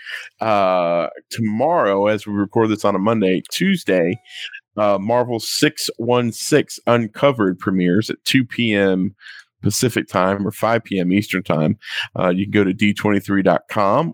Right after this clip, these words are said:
or Facebook dot com forward slash Disney D twenty-three,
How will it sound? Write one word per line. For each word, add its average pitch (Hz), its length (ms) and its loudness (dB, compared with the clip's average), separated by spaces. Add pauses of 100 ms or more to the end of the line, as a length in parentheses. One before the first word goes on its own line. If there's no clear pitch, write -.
or 139 360 0
Facebook 131 420 -4
dot - 180 0
com 110 240 -2
forward 110 260 0
slash 104 380 0 (200)
Disney 120 400 2
D 92 120 2
twenty-three, 92 560 0